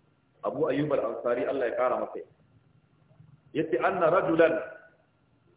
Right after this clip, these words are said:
qala lin nabi sallallahu alaihi wasallam," wani mutum ya ce ma annabi sallallahu alaihi wasallam,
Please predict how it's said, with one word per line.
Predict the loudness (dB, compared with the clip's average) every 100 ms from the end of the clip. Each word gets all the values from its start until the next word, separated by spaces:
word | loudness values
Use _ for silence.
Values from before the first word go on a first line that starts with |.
| _ _ _
qala | 0 2 4
lin | 2 0
nabi | -2 -2
sallallahu | -4
alaihi | -6 -6
wasallam," | -4
wani | 0 0
mutum | 0 -4 -4
ya | 0 0 0
ce |
ma | -8 -10
annabi | -10 -14
sallallahu | -12 -12 -12
alaihi | -12
wasallam, | -16